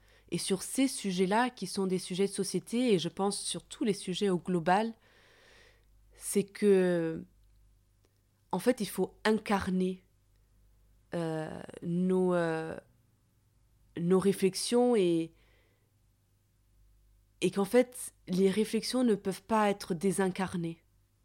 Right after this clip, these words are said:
Euh, c'est, euh, moi, je pense que si elles ne sont pas incarnées, je pense qu'il y a une sorte de contradiction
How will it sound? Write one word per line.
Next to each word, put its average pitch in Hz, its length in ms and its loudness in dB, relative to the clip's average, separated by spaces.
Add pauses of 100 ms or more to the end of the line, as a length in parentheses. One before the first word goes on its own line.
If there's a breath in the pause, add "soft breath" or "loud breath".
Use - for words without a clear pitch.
(1600)
Euh, 180 200 -6 (140)
c'est, 190 560 0
euh, 165 380 0 (360 soft breath)
moi, 226 220 4
je 247 80 -2
pense 247 320 -2
que 202 180 -4
si - 320 -2
elles 233 120 2
ne 247 40 0
sont 220 220 -2
pas 233 140 -2
incarnées, 208 800 0 (960 soft breath)
je 185 160 2
pense 254 380 2
qu'il - 120 0
y 208 60 6
a - 20 2
une 196 80 2
sorte 226 400 -2
de 202 80 -4
contradiction 220 1040 -2